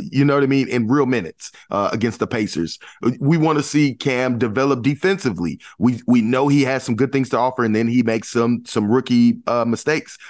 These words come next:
but a lot of that can be accredited to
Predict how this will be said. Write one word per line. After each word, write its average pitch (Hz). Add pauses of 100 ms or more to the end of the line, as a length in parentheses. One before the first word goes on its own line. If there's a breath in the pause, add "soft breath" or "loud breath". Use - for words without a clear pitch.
but 120
a 107
lot 135
of 156
that 139
can 127
be 123 (240 soft breath)
accredited 160
to 135